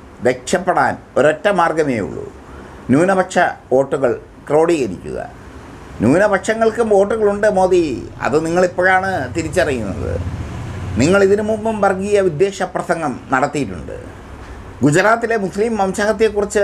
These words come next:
നിങ്ങളോട് പണ്ട് ഒരു പത്രപ്രവർത്തകർ, പണ്ട് ഒരു പത്രപ്രവർത്തകൻ ചോദിച്ചപ്പോൾ നിങ്ങൾ പറഞ്ഞത്, നിങ്ങൾ സഞ്ചരിക്കുന്ന കാറിൽ ഇടിച്ച് ഒരു പട്ടി മരിച്ചാൽ നിങ്ങൾക്ക് ദുഃഖം തോന്നും എന്നാണ്. പട്ടികളല്ല മോദി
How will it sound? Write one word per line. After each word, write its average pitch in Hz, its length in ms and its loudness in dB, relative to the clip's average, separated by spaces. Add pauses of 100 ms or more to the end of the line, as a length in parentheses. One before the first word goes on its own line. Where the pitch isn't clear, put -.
(140)
നിങ്ങളോട് 190 480 4 (540)
പണ്ട് 185 280 0 (260)
ഒരു 180 180 4
പത്രപ്രവർത്തകർ, 185 720 0 (240)
പണ്ട് 190 380 0 (180)
ഒരു 180 160 4
പത്രപ്രവർത്തകൻ 190 720 0 (400)
ചോദിച്ചപ്പോൾ 190 520 2 (100)
നിങ്ങൾ 196 260 2
പറഞ്ഞത്, 170 400 0 (680)
നിങ്ങൾ 180 200 4 (120)
സഞ്ചരിക്കുന്ന 180 540 0 (840)
കാറിൽ 165 440 2
ഇടിച്ച് 143 280 0 (260)
ഒരു 165 240 4
പട്ടി 160 380 0
മരിച്ചാൽ 127 380 0 (380)
നിങ്ങൾക്ക് 139 380 2
ദുഃഖം 147 320 0
തോന്നും 104 260 0 (220)
എന്നാണ്. 87 320 0 (840)
പട്ടികളല്ല 202 680 2 (500)
മോദി 147 280 0